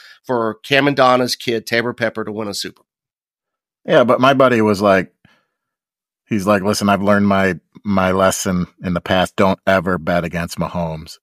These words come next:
Speaker 2: And
Speaker 1: Uh,
Speaker 2: it's,
Speaker 1: yes.
Speaker 2: you know, it's turning out to be true. But he said when he saw that line, it was like, "Well, how, everyone's picking the Chiefs, but why, you know, what is it about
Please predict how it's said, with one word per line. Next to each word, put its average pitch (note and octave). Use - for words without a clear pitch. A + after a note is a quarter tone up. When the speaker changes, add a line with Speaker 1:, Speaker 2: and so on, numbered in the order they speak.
Speaker 2:
And G#2+
Speaker 1:
Uh, A2
Speaker 2:
it's, -
Speaker 1:
yes. B2+
Speaker 2:
you D3
know, G2
it's -
turning C3
out B2+
to A#2
be A2
true. A2+
But G#2
he G#2
said A#2
when A2
he -
saw C#3+
that C3
line, A2+
it E2+
was E2+
like, F2
"Well, -
how, C#3
everyone's G3
picking F3
the A#2
Chiefs, -
but -
why, D#3
you A#2
know, G2
what C3
is C#3+
it F#2
about F2+